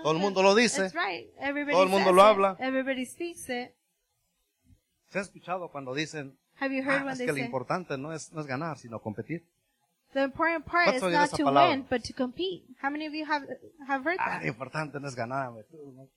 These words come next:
Speaker 1: hay que competir nomás".
Speaker 2: As long as we compete, that's the important part.
Speaker 1: A lo mejor lo uso y a veces,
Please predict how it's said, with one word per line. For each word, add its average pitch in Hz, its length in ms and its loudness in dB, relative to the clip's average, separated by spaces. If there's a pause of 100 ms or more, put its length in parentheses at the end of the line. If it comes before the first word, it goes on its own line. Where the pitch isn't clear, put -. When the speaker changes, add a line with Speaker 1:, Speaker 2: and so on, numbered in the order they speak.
(440)
Speaker 1:
hay 147 100 -14
que 147 100 -16
competir 123 440 -18
nomás". 135 420 -20 (180)
Speaker 2:
As 254 140 -16
long 294 180 -2
as 294 120 -8
we 285 100 -8
compete, 247 420 -10
that's 247 200 -10
the 277 80 -6
important 262 400 -8
part. - 280 -12 (520)
Speaker 1:
A - 40 -14
lo 143 80 -10
mejor 196 260 -8 (600)
lo 151 160 2
uso 233 320 0
y 190 60 0
a 160 60 -2
veces, 190 460 -10